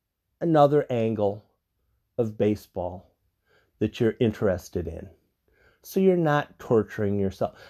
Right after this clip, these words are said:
I grew up in the seventies. There were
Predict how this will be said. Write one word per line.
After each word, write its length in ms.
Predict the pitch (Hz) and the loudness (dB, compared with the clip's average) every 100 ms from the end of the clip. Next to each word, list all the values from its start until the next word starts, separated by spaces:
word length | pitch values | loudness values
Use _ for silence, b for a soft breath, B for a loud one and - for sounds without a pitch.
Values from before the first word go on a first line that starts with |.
| B B - | B B 0
I 180 | 196 214 | 2 4
grew 240 | 175 170 | 6 8
up 180 | 156 151 | 6 4
in 100 | 131 | -2
the 80 | 123 | -2
seventies. 760 | - 127 107 95 85 90 87 | -4 -2 -2 -4 -10 -16 -16
There 560 | 104 127 151 147 139 127 - | 0 4 6 6 2 0 -10
were 600 | 110 117 127 123 120 | -4 4 6 6 4